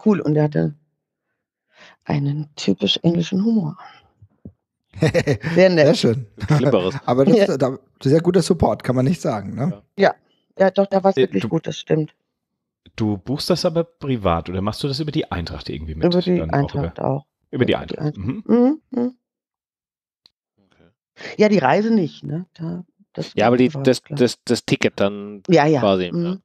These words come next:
Speaker 3: Okay.
Speaker 1: Ja, mhm.
Speaker 3: Okay.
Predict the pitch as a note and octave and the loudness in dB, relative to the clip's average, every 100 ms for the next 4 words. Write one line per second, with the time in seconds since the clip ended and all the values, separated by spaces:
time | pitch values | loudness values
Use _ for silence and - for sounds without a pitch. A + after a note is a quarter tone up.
0 | _ _ _ - C#3+ C#3+ D3+ _ D#3+ D#3 | _ _ _ 0 2 2 -6 _ -6 -6
1 | D#3+ _ _ _ _ _ _ _ _ _ | -6 _ _ _ _ _ _ _ _ _
2 | _ _ _ _ _ B2 - F#2+ | _ _ _ _ _ -10 -6 -6